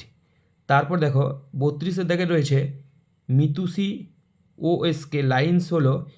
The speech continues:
একটি শিপিং লাইন। তোমরা ভালো করে জানো শিপিং লাইন কাকে বলে? যখন যে নির্দিষ্ট পথ ধরে আন্তর্জাতিক ব্যবসা বাণিজ্য হয়, সেই নির্দিষ্ট পথটাকে বলে শিপিং লেন। আর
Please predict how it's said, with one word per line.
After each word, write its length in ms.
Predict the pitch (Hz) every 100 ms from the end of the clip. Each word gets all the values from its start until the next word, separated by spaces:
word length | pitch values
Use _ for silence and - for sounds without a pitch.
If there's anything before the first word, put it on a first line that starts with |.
| _ -
একটি 280 | 139 139 196 262 - _ _ _ _ _ _ _ _ -
শিপিং 380 | - 180 202 170
লাইন। 260 | 127 113 - - _ _ _
তোমরা 180 | 160 170
ভালো 220 | 147 165
করে 140 | 175 180
জানো 180 | 156 151
শিপিং 320 | - 165 185
লাইন 160 | 185 175
কাকে 240 | 160 170
বলে? 200 | 170 190 175
যখন 480 | 139 135 160 147 185 - _ _ _ _ _ _ 135
যে 140 | 147
নির্দিষ্ট 440 | 147 156 139 180 202 185
পথ 160 | 147 156
ধরে 240 | 143 165
আন্তর্জাতিক 640 | 147 131 139 156 165 170 175 - - _
ব্যবসা 360 | 117 127 123 170
বাণিজ্য 260 | 160 165 147
হয়, 180 | 123 123
সেই 180 | 135 139
নির্দিষ্ট 360 | 139 135 - 175 -
পথটাকে 360 | 131 135 160
বলে 160 | 165 156
শিপিং 340 | 156 135 156
লেন। 240 | 139 135 175 220 - - _ -
আর 180 | 123